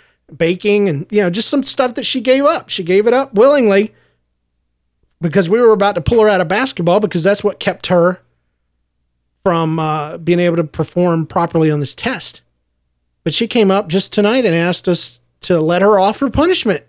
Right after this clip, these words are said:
early for, 'cause she's going on a five-hour trip and she's gonna go crazy, she thinks, without media.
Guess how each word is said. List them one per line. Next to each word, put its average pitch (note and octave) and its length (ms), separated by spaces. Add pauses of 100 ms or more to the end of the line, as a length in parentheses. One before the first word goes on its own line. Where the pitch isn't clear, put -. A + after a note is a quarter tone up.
(100)
early C4+ 440 (300)
for, G3+ 360 (180)
'cause F#3+ 140
she's G3+ 200
going A3+ 200
on A#3 160
a G#3 40
five-hour B3 520
trip - 500
and F#3 160
she's E3+ 240
gonna G3+ 200
go G#3+ 140
crazy, C4 420
she - 160
thinks, F3 280
without F#3 280
media. G3+ 340